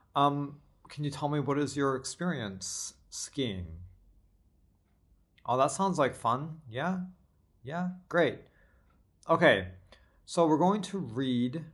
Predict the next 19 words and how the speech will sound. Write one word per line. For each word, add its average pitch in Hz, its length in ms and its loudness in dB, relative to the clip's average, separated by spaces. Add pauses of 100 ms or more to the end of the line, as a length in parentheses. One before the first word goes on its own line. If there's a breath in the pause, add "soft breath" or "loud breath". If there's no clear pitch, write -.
(120)
a - 40 -18
passage 107 880 -6 (680)
about 110 240 0
a 113 60 -6
man 107 600 -4 (300)
who - 180 -14
was 120 180 -8
skiing. 110 460 -6 (140)
So 127 600 2 (760 soft breath)
we're 131 120 -4
going 156 180 0
to - 80 -10
do 156 100 -4
popcorn 139 640 -6
style 120 340 -2
reading. 113 380 -6 (360)
I 110 160 0
will 120 180 0
read 127 420 -4